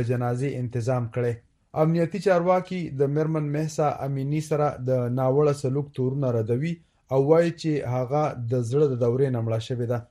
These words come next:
خو د کورنۍ غړي یې وایي هغې ته وړاندې د زړه مسله نه وه. امریکې، یورپ یونین او ملګرو ملتونو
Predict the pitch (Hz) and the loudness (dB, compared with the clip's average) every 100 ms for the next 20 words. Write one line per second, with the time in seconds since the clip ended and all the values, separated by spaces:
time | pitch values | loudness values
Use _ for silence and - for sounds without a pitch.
0 | _ _ _ - 160 160 160 160 156 165 | _ _ _ -2 4 4 4 2 2 2
1 | 170 151 180 175 170 160 147 170 170 - | 0 0 0 0 0 0 2 2 0 -6
2 | _ _ - 135 135 160 160 151 135 117 | _ _ -4 -2 0 0 2 0 0 -2
3 | 131 143 147 131 120 123 123 135 123 127 | 0 2 0 -2 -2 -2 0 0 -2 -2
4 | 123 135 131 104 92 _ _ - 156 160 | -2 0 0 0 -4 _ _ -2 2 2
5 | 170 202 190 175 156 156 151 170 170 156 | 2 0 0 2 2 2 0 0 0 -2
6 | - 135 131 127 143 143 131 123 120 160 | 0 0 2 0 2 0 2 2 0 0